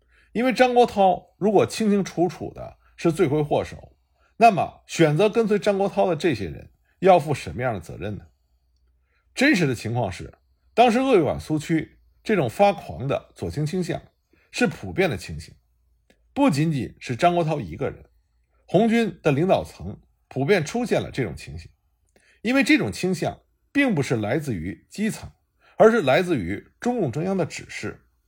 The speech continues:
因此要讨论反第四次围剿失败的责任，鄂豫皖苏区主要的党政军领导人都需要负责，甚至中共中央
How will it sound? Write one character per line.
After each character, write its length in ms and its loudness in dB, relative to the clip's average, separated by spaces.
因 180 -4
此 120 -2
要 160 2
讨 260 -12
论 260 -4
反 240 2
第 120 -2
四 160 -6
次 120 -2
围 160 -2
剿 120 0
失 220 -2
败 140 4
的 80 -4
责 160 -18
任， 180 -10
鄂 120 4
豫 80 4
皖 100 2
苏 200 -6
区 120 -4
主 220 -10
要 180 4
的 280 -6
党 180 -4
政 140 -2
军 160 0
领 100 -2
导 180 -2
人 200 -20
都 180 4
需 120 -4
要 100 -2
负 160 -12
责， 160 -18
甚 220 0
至 80 2
中 200 -2
共 140 0
中 160 -2
央 300 -2